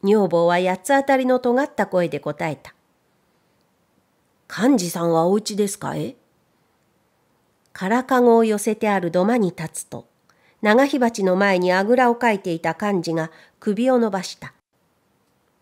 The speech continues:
彼は三十四五の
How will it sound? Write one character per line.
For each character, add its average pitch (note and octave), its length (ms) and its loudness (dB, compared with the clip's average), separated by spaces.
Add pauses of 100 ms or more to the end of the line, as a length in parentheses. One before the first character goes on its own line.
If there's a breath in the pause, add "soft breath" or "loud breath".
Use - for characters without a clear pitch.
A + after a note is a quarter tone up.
(500)
彼 A3+ 360 -2
は D#3 120 -2
三 C#4 360 -2
十 E3+ 220 -4
四 A3+ 200 -4
五 F3+ 140 0
の D3 240 -6